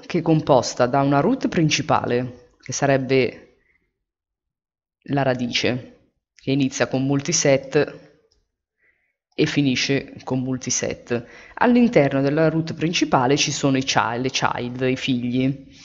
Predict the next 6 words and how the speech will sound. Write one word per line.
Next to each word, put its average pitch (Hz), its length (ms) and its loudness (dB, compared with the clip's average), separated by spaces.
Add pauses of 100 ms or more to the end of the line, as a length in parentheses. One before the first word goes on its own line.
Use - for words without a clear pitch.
(500)
che - 160 -2
sono 135 600 2 (640)
columns, 240 1000 2
che 120 100 -8
ci - 140 -6
dice - 720 -4